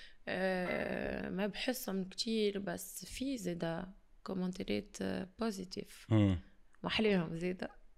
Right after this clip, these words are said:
Speaker 1: آه،
Speaker 2: مين بيعطيك البوزيتيف، آه، كومنتس؟
Speaker 1: آه،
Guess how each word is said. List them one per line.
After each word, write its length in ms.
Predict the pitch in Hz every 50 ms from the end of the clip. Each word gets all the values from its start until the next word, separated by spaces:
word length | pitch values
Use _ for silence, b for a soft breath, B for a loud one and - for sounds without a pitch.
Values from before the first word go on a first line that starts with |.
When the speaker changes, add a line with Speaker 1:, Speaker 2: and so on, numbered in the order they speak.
| - - - - - - - -
Speaker 1:
آه، 200 | 101 95 92 92
Speaker 2:
مين 220 | 139 156 160 139 113
بيعطيك 400 | 95 104 101 - - 101 - 101
البوزيتيف، 800 | 85 - - 90 85 82 85 - - 87 87 85 - - -
آه، 140 | 90 87 85
كومنتس؟ 580 | 82 - 98 90 82 78 73 - - - - - - -
Speaker 1:
آه، 640 | - 247 262 269 262 262 269 269 269 262 262 262